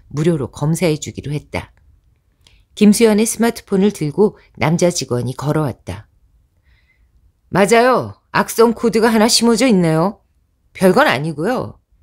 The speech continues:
아마 무료 앱이나 동영상 같은 걸 다운받다가 감염됐을 거예요." 스마트폰 시간을 변경시키는 악성 코드였다.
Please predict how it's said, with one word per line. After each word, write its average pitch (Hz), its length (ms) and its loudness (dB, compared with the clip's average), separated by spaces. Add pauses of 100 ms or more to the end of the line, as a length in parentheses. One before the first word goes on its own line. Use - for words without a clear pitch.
(680)
아마 214 300 2
무료 180 400 0
앱이나 190 480 2
동영상 196 500 0
같은 190 320 0
걸 196 160 -2
다운받다가 185 720 0
감염됐을 156 640 -2
거예요." 127 460 -4 (1120)
스마트폰 277 680 0
시간을 190 720 0
변경시키는 170 1300 -2 (140)
악성 143 520 -6
코드였다. 160 840 -6